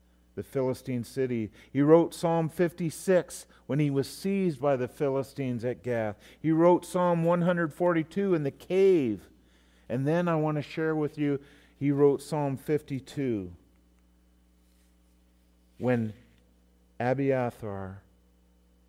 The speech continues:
escaped Doeg's sword and ran to David for refuge.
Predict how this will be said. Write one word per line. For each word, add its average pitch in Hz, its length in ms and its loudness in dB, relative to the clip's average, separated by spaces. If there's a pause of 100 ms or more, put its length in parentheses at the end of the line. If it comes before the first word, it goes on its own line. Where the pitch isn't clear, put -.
(120)
escaped - 840 -4 (1300)
Doeg's 127 500 4
sword 98 600 -4 (800)
and 104 260 -8
ran 123 400 -2
to - 140 -12
David 104 640 -2 (1500)
for 107 140 -2
refuge. 101 880 -4